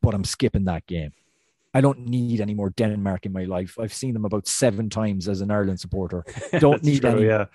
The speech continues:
Speaker 1: That was the game I picked to skip. And, um, and in some ways, I'm, I'm almost glad that I did.
Speaker 2: Uh, yeah, that, I did have that on my list here. It wasn't my, my primary one, but I did say that even though it had a, a happy ending to it, um, I will never forget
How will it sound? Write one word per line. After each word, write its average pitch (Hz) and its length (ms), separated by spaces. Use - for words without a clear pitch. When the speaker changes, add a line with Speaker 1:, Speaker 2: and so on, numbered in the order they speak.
Speaker 1:
That 139 160
was 135 120
the 127 80
game 117 280
I 107 60
picked - 260
to 101 60
skip. - 400
And, 87 360
um, 87 320
and 101 100
in 92 80
some 101 200
ways, 92 220
I'm, 85 260
I'm 90 140
almost 87 240
glad 85 220
that 82 120
I 80 60
did. 78 220
Speaker 2:
Uh, 123 280
yeah, 143 220
that, 143 280
I 139 160
did 147 180
have 139 260
that 127 200
on 113 160
my 110 200
list 117 380
here. 143 260
It 123 100
wasn't 123 280
my, 110 260
my 113 140
primary 120 400
one, 101 180
but 104 100
I 104 80
did 104 180
say 113 240
that 104 180
even 117 180
though 113 100
it 107 60
had 113 140
a, 104 200
a 113 60
happy 117 380
ending 107 320
to 127 260
it, 85 160
um, 92 460
I 120 120
will 110 160
never 113 260
forget 98 380